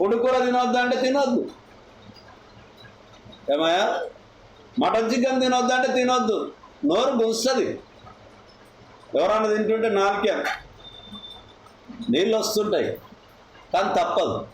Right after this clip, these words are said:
పథ్యం ఉన్నాక సత్యం ఉండాలి.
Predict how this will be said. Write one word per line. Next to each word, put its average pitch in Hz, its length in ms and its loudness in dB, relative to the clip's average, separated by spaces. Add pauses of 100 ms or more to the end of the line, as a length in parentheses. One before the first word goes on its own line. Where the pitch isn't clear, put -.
(1300)
పథ్యం - 500 0
ఉన్నాక 240 680 0 (1160)
సత్యం 240 420 0
ఉండాలి. 180 400 0